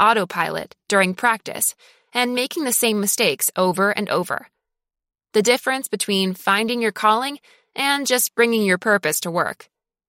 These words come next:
How teachers and parents can make children successful in the future. Which country has its own word for grit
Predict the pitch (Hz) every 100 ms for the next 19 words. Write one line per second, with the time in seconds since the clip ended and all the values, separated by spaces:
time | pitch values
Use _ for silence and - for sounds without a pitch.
0 | _ _ _ - 202 202 240 233 247 226
1 | 185 - 294 185 151 - - 226 202 175
2 | - - 240 208 202 - 180 233 247 -
3 | 262 202 202 - 165 - - - _ _
4 | _ _ _ _ _ _ _ 208 339 -
5 | 269 254 - 180 196 190 190 - 226 262
6 | 254 220 226 - 175 175 226 - -